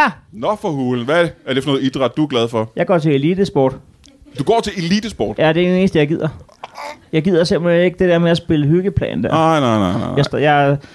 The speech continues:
Speaker 2: jeg tænker, øh, jeg, jeg har spillet Superliga sidste år.
Speaker 1: Superliga, det er fodbold?
Speaker 2: Det er fodboldsport.
Speaker 1: Ja?
Speaker 2: Ja.
Speaker 1: Øh, en bestemt klub?
Speaker 2: Jeg spillede for A F C K.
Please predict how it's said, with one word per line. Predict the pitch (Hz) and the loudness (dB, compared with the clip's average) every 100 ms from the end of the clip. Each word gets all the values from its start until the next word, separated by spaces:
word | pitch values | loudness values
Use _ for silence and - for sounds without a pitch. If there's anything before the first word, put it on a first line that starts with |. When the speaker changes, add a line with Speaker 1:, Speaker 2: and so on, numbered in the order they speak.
| _ | _
Speaker 2:
jeg | 143 | -4
tænker, | 165 180 156 127 | -2 0 -2 -2
øh, | 165 160 139 135 139 | 2 4 4 4 4
jeg, | 147 139 | 2 2
jeg | 139 | 2
har | 156 | 0
spillet | 175 160 | 2 0
Superliga | 156 208 196 156 | 2 2 0 2
sidste | 156 202 | 0 -2
år. | - - _ - - | -4 -10 _ -20 -20
Speaker 1:
Superliga, | - 185 156 123 143 | -6 0 0 2 0
det | 208 208 | 0 0
er | 120 | 2
fodbold? | 202 247 143 - | 2 0 -4 -6
Speaker 2:
Det | 170 | -4
er | |
fodboldsport. | 156 170 175 - 135 - - | 0 2 2 -2 -4 -4 -4
Speaker 1:
Ja? | 226 - | -4 -6
Speaker 2:
Ja. | - - _ - 123 117 | -14 -14 _ -4 0 2
Speaker 1:
Øh, | |
en | 107 | 0
bestemt | 123 147 | -2 -2
klub? | 175 226 - - | -2 -2 -8 -4
Speaker 2:
Jeg | 151 | -4
spillede | - 165 151 | 0 0 2
for | 127 | 0
A | 113 | -2
F | 120 | -4
C | |
K. | - | -4